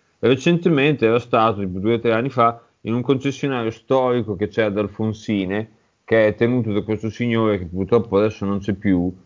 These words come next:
ma è, cioè, fino a che ha vissuto, fino al penultimo giorno di vita, sto signore ha mandato avanti il suo autosalone, ed è un salone che era rimasto completamente indietro coi tempi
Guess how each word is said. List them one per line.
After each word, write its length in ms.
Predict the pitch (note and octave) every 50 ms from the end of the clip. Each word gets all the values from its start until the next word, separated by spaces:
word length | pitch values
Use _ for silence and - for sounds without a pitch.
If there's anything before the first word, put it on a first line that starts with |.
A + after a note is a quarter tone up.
| _ _ _ _ -
ma 280 | - F2+ G2+ G2+ - -
è, 460 | G2+ G#2+ G#2+ G2+ F#2+ F#2+ G2+ G2+ F#2+ G2+
cioè, 180 | - A#2 A2+ G2
fino 300 | - - B2+ A#2+ B2 A#2+
a 40 |
che 100 | B2 B2+
ha 60 | B2 A#2
vissuto, 560 | A2+ A#2+ A#2+ - - B2+ B2 A#2+ A2 A2+ G2+
fino 440 | F2+ - A2 G#2+ G#2+ G#2 G#2 G#2 G2+
al 140 | G2+ G2+ G2
penultimo 640 | G2 - G#2 G#2 A2 A#2 A2+ A2+ A#2+ A2 G#2+ G#2
giorno 280 | F#2+ G#2 A2 A2 G#2+ G#2+
di 100 | G#2+ A2+
vita, 340 | G#2+ G#2 G#2 G2+ - - F#2
sto 180 | - - F#2+
signore 440 | F#2 - G#2+ G2+ G2 G2 F#2 F2+ F2+
ha 60 | F2
mandato 380 | F2 F2 F2 F#2 F#2+ F#2 - G2
avanti 280 | F#2+ F#2+ F#2+ F2+ -
il 60 | F2+ E2+
suo 180 | - - F#2
autosalone, 840 | F#2 F#2 F2+ - F#2+ F2 - G2 F#2 F2 E2+ D#2+ D#2 D#2+ E2+ F2 F2 - _ _ _ _ _ -
ed 160 | A#2+ C3+ D#3+
è 40 | E3
un 160 | B2+ B2 B2
salone 460 | B2 - F3 D#3 C#3+ C#3+ C#3+ C#3 B2+ -
che 160 | - A#2 A2+
era 320 | A2 G#2+ G#2 G2+ G2+ F2+ G2+
rimasto 580 | A#2+ B2+ C3 B2 A#2+ A#2 A#2+ - A2 G#2+ -
completamente 840 | - - C3 B2+ A2+ A2 C3+ C3 G2+ B2+ C3 C#3+ D3 C#3+ C3 - B2
indietro 460 | A#2 A2 G#2+ A#2 B2 A2+ A#2 A2+ F#2
coi 200 | - G#2+ G#2 G2
tempi 680 | G2+ G#2 F#2+ E2+ E2+ F2 E2+ - F2+ F2 E2+ - _